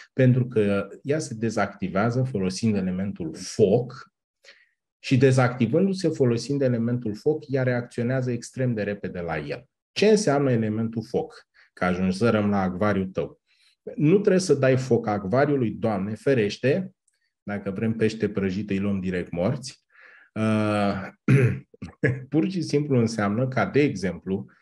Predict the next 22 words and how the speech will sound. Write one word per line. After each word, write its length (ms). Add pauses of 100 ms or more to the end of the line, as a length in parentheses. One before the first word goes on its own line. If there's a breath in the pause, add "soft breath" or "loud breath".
(160 soft breath)
lângă 340
acvariu 560
sau 280
în 300
zona 380
sud-estică, 640
acolo 300
unde 180
se 180
află 240
acvariu, 560 (320 soft breath)
să 240
plasezi 920
orice 500
fel 340
de 260
elemente 560
care 220
să 140
aibă 220
culoarea 460
roșie 680